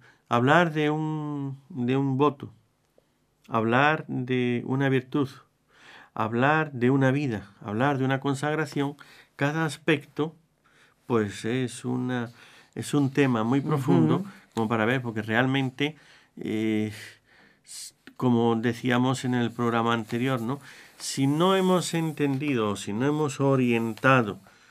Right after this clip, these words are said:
Speaker 1: como una vocación, porque si lo
Speaker 2: Claro.
Speaker 1: pensamos solamente como una obligación, claro, entonces las cosas son bien
Speaker 2: Sí, sí,
Speaker 1: diferentes.
Speaker 2: sí, sí, sí.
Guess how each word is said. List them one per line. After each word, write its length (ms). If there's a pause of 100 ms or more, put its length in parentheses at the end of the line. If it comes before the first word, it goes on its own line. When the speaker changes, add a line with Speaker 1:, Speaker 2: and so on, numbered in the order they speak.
(280)
Speaker 1:
como 340
una 260
vocación, 840 (280)
porque 200
si 40
lo 120
Speaker 2:
Claro. 80
Speaker 1:
pensamos 480
solamente 640 (360)
como 200
una 180
obligación, 920 (760)
claro, 380
entonces 500
las 120
cosas 300
son 180
bien 220
Speaker 2:
Sí, 80
sí, 0
Speaker 1:
diferentes. 580
Speaker 2:
sí, 180
sí, 280
sí. 280